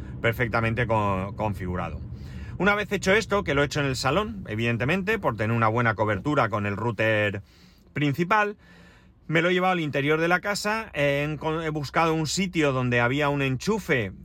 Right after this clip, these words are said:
que no se suele utilizar y que pilla a una buena distancia de, de, de toda la parte esa interior de la casa, y lo he conectado allí.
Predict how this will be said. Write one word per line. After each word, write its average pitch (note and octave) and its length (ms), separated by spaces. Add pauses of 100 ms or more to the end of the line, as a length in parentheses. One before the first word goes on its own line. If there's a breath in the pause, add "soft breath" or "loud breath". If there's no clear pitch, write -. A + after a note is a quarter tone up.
que B2+ 240
no C3+ 160
se C3 200
suele C3+ 300
utilizar C3 640 (480)
y D3 140
que C#3+ 140
pilla D3 480 (180)
a B2+ 240
una D3 560
buena C#3+ 280
distancia D3+ 640
de, A2 360
de, G#2+ 240 (140)
de A2 360
toda D#3+ 340
la A#2+ 140
parte C#3 500
esa C3+ 280
interior C#3 420
de D3+ 80
la E3+ 120
casa, G#3 400 (800 soft breath)
y A3 160
lo F#3 140
he D3+ 60
conectado G#2+ 500
allí. F#2+ 260